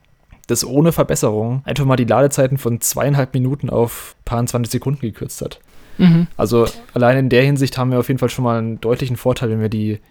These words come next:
Speaker 1: ganzen Games jetzt auf den neuen Konsolen spielen.
Speaker 2: Ja, das war auf jeden Fall auch einer der Hauptfaktoren, warum ich dann jetzt doch, ähm, zur neuen Xbox gegriffen hab. Eben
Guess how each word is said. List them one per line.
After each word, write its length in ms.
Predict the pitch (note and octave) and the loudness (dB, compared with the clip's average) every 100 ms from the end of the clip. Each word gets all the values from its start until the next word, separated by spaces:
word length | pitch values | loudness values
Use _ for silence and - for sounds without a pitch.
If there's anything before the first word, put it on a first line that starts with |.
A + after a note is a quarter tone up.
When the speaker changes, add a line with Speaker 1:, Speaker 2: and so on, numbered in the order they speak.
| - | -10
Speaker 1:
ganzen 240 | A#2+ B2 | -4 -2
Games 240 | A#2+ A#2+ C3+ | 0 0 0
jetzt 120 | A#2+ | -2
auf 120 | - | -4
den 100 | A#2 | -4
neuen 220 | G#2+ B2 | 0 0
Konsolen 380 | C3 G#2+ G#2 A2 | 0 -4 -4 -6
spielen. 340 | - B2 G#2+ A2 - - - | -6 -6 -6 -6 -12 -18 2
Speaker 2:
Ja, 220 | E3+ - - | 2 2 -2
das 220 | F3 D3 | -2 2
war 80 | D#3+ | 2
auf 100 | D3+ | 4
jeden 120 | D#3 | 2
Fall 140 | D3+ D3 | 2 0
auch 120 | C#3+ | 0
einer 460 | D3 D3 D3 C#3+ C#3+ - | 0 2 4 2 -2 -2
der 160 | C3+ | 0
Hauptfaktoren, 640 | C#3+ - D#3 - - D#3 C#3+ | 0 0 -2 4 6 6 2
warum 200 | C#3+ C#3 | -2 -4
ich 100 | - | -6
dann 200 | C#3 C#3+ | -4 -2
jetzt 260 | C#3+ - | -2 -2
doch, 240 | D3 C3+ - | -2 0 2
ähm, 420 | C#3 C#3 C3+ C#3+ - - - - - - - | 2 2 -2 -4 -8 -20 -20 -20 -20 -20 -6
zur 120 | E3 | -2
neuen 200 | D#3 C#3+ | 0 0
Xbox 420 | G#2+ - D3+ - | -2 -4 -6 -6
gegriffen 420 | D3+ C#3 D3 - C#3+ | -6 -4 2 2 2
hab. 180 | C#3+ - | -8 -10
Eben 400 | C#3+ C#3+ C#3 | -4 -2 -4